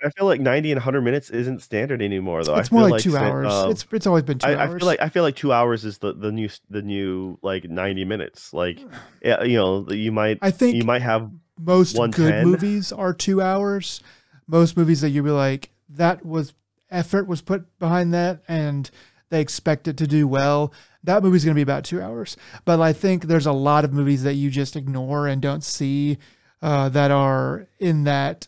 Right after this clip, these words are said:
Speaker 2: you know, between ninety minutes and two hour range. Um, but, but anyway, like, this movie is,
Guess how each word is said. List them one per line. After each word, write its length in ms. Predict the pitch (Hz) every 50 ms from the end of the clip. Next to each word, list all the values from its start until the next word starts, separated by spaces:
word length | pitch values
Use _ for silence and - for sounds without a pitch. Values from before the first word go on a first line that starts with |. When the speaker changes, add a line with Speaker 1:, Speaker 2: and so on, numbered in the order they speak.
| _
Speaker 2:
you 140 | - 180 165
know, 140 | 151 147 143
between 600 | 135 147 147 - - - 156 147 143 143 139 135
ninety 280 | 135 139 139 139 131 135
minutes 280 | 135 135 135 135 -
and 120 | 147 139 131
two 200 | - 156 139 135
hour 240 | 131 135 135 131
range. 580 | 131 131 127 131 131 135 139 143 147 143 - - _ - - _ _ _ _ _ _ -
Um, 440 | 175 156 151 143 135 135 139 160 - _ _ _ _ _ _ _ _ _ _ _ _ _ _ - -
but, 260 | - 160 208 - 175
but 140 | 175 220 190
anyway, 320 | 220 196 180 156 143 139 143
like, 180 | 147 147 151
this 380 | 185 208 175 196 208 214 - -
movie 260 | 214 185 180 180 180
is, 340 | 170 165 156 147 - -